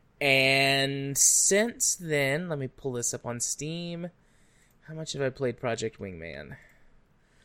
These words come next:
Uh, nineteen point three hours in the past week have I played Project Wingman. So, uh, it's, it's real, real good. Um, so I'm, I'm going to talk about it as generally as I possibly can,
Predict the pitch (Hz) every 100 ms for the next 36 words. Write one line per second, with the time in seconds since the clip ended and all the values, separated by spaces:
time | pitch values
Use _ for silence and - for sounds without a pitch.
0 | _ _ - 131 135 139 139 156 202 247
1 | - 240 233 190 208 196 - 180 147 120
2 | 104 82 - - - _ _ _ _ 135
3 | 131 135 135 131 123 123 104 - - _
4 | _ _ 123 117 113 - 123 113 110 123
5 | 113 113 113 113 113 101 78 107 - 123
6 | 107 104 104 - - - - - _ 135
7 | 123 117 113 113 110 113 113 - - 160
8 | 165 165 - - 156 170 - 147 196 226
9 | 220 208 208 175 139 98 82 - _ _
10 | - 127 127 135 131 127 _ _ - -
11 | - 185 190 - 196 240 214 202 208 233
12 | 311 277 214 190 190 156 156 165 - 131
13 | 113 131 151 185 185 185 170 143 135 -
14 | 143 143 - 143 135 131 131 104